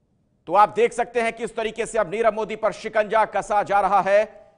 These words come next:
लिस्ट और भी है, देखिए आगे जो सारे नाम हैं वो आपके सामने हैं। हांगकांग से आई बाईस करोड़ की ज्वेलरी, नीरव व पूर्वी के दो सौ अठहत्तर करोड़ बैंक अकाउंट्स में घोटाले के पैसे से खरीदने का शक,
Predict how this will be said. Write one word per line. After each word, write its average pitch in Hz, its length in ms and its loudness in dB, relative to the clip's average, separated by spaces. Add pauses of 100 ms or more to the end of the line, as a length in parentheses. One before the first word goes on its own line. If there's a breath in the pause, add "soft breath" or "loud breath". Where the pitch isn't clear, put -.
(1200)
लिस्ट 247 260 0
और 285 160 8
भी 294 120 2
है, 233 100 6
देखिए 262 260 2
आगे 233 260 8
जो 277 380 4
सारे 254 380 2
नाम 240 260 2
हैं 254 140 0
वो 247 100 2
आपके 233 260 4
सामने 226 340 0
हैं। 226 180 0
हांगकांग 240 420 0
से 254 100 -4
आई 240 140 4
बाईस 220 280 4
करोड़ 233 260 -2
की 226 140 -10
ज्वेलरी, 233 420 -8 (960)
नीरव 254 400 4
व 247 40 6
पूर्वी 233 380 -2
के 254 180 2
दो 226 180 0
सौ 254 100 -4
अठहत्तर 233 420 2
करोड़ 247 340 4
बैंक 226 300 0
अकाउंट्स 220 400 0
में 240 320 -6 (220)
घोटाले 233 420 4
के 247 120 -2
पैसे 220 340 2
से 226 120 -6
खरीदने 214 360 -6
का 208 140 0
शक, 262 320 2